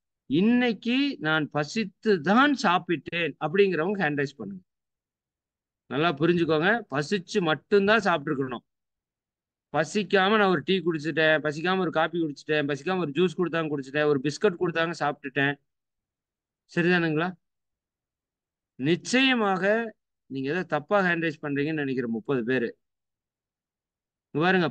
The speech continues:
பசிச்சு தான் சாப்பிட்டேன் அப்படின்னா, பசிச்சா மட்டும்தான் சாப்பிட்டுருக்கணும். ஒரு சிலர், "சார், நான் பசிச்சும் சாப்பிட்டேன் சார், பசிக்காமையும் சாப்பிட்டேன் சார்,"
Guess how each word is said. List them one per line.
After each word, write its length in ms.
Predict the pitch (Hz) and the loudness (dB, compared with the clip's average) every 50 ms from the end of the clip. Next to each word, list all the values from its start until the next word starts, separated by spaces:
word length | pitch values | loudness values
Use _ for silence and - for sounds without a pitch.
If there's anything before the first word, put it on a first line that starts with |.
| 101 | -2
பசிச்சு 520 | - - 147 147 - - 190 165 - - 196 190 | -4 -6 -6 -6 -6 -8 -10 -8 -4 -2 -2 0
தான் 320 | 156 190 190 196 208 214 | 2 2 4 4 4 2
சாப்பிட்டேன் 540 | 196 190 - 175 170 170 - - - 185 180 | 2 0 0 -2 -2 -2 -4 -4 -2 -2 -2
அப்படின்னா, 400 | 175 143 143 147 139 123 120 127 143 160 180 185 - - | 0 -2 -2 -2 -2 -2 -2 -2 -2 -2 -2 -4 -6 -6
பசிச்சா 540 | 147 156 143 160 180 175 - - 208 202 185 | -6 -6 -4 -6 -8 -6 0 2 2 4 4
மட்டும்தான் 560 | 175 165 147 - - 196 190 190 190 202 202 | 2 0 -2 0 0 2 2 4 4 4 4
சாப்பிட்டுருக்கணும். 580 | 180 170 160 147 143 151 135 135 127 110 - _ _ _ _ _ _ _ _ _ _ - - | 4 2 0 0 -2 -4 -4 -2 -4 -4 -6 _ _ _ _ _ _ _ _ _ _ -4 0
ஒரு 160 | 139 160 175 | 2 2 2
சிலர், 300 | 170 - 185 190 196 180 | 2 2 2 2 2 0
"சார், 240 | 170 - 175 175 165 | -2 -2 0 0 0
நான் 180 | 156 143 - - | 0 -2 -2 -4
பசிச்சும் 560 | 220 117 - - 170 160 - - 214 220 196 | -6 -8 -6 -6 -8 -6 -2 2 2 4 4
சாப்பிட்டேன் 320 | 185 165 160 147 135 151 147 | 4 2 2 0 0 -2 0
சார், 260 | 131 139 147 175 190 - | 0 2 0 0 0 -2
பசிக்காமையும் 640 | 147 147 139 156 147 180 175 175 180 190 196 160 | -6 -6 -6 -4 -4 0 0 2 4 2 2 2
சாப்பிட்டேன் 320 | 165 147 139 - - 131 120 | 0 -2 -2 -2 -6 -4 -4
சார்," 160 | 131 120 | -4 -4